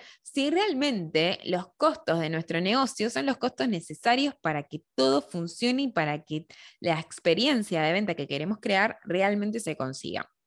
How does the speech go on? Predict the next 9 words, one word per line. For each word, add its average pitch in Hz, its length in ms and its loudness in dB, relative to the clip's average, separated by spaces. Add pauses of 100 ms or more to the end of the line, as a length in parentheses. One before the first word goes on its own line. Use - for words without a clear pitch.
(920)
Entonces, 240 760 0 (1300)
dar 339 440 2
todo 196 600 6 (380)
no 294 220 4
siempre 330 720 0
es 233 280 4
la 196 140 2
mejor 185 320 4
solución. 247 640 2